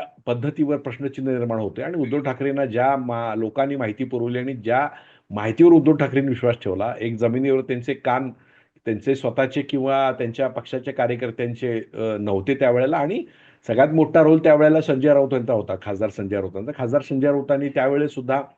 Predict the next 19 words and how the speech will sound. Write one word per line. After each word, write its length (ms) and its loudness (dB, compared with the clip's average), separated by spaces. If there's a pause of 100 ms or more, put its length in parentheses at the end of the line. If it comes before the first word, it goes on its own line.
(460)
जवळजवळ 540 4 (300)
पाच 220 -6
ते 80 0
सहा 240 0
वेळा 200 6
मुंबईत 300 -2
पत्रकारांना 640 -4
चंद्रहार 360 -2
पाटलांना 460 -4
उमेदवारी 340 -4
कशी 240 -8
चांगली 320 -2
आहे, 100 0
शेतकऱ्यांचा 480 -4
मुलगा 280 -2
तुम्हाला 320 -4
चालत 360 -4
नाही 120 -6
का, 260 -4